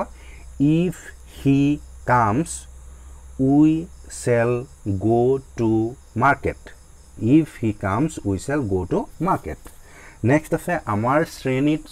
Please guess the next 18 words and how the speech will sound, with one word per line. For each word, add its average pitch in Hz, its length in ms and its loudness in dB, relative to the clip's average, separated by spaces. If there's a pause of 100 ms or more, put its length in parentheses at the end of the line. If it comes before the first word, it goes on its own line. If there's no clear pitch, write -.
চল্লিছজন 120 520 0 (100)
ছাত্ৰ 104 220 -6 (120)
ছাত্ৰী 120 280 -2 (120)
আছে, 156 200 0 (400)
এইটো 98 200 -4
হ'ব 104 120 -6 (220)
there 90 280 0 (120)
are 190 100 4 (600)
forty 151 540 2 (260)
ষ্টুডেণ্টছ 156 600 2 (340)
ইন 143 80 2 (260)
আৱাৰ 131 280 4 (480)
ক্লাছ, 101 260 2 (840)
There 92 280 2 (120)
are 160 80 4 (540)
forty 170 540 4 (340)
ষ্টুডেণ্টছ 135 540 0 (220)
ইন 98 80 0